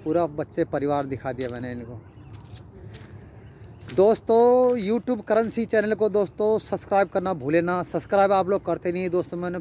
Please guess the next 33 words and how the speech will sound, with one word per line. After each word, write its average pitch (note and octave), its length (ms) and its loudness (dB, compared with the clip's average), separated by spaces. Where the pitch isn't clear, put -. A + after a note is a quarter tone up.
पूरे F3+ 300 0
इन G3+ 180 -4
कुत्ते G3+ 280 0
के G3+ 100 4
बच्चों F#3 320 0
को G3 100 -2
मैंने F#3 260 -2
खिलाया E3+ 420 2
पिलाया E3+ 380 0
अपने E3+ 260 -4
हाथों C#3+ 300 -6
से D#3 140 -6
दोस्तों, C#3 540 -6
बहुत C#3+ 260 -4
अच्छे D#3+ 160 -4
से E3 100 2
सेवा D3+ 300 0
किया। B2+ 360 -4
<clears throat> - 20 -2
बहुत D#3 420 0
अच्छे F3 260 -4
बच्चे D#3 280 -2
हैं, D#3 240 0
प्यारे, D#3 400 2
ऐसे D#3 280 -4
जानवर C#3 400 -4
को D3+ 180 -4
आप C3+ 180 -4
लोग C#3 180 -8
सेवा C#3 280 -4
करते C3+ 220 -10
रहें C#3 160 -4
दोस्तों। C#3 360 -6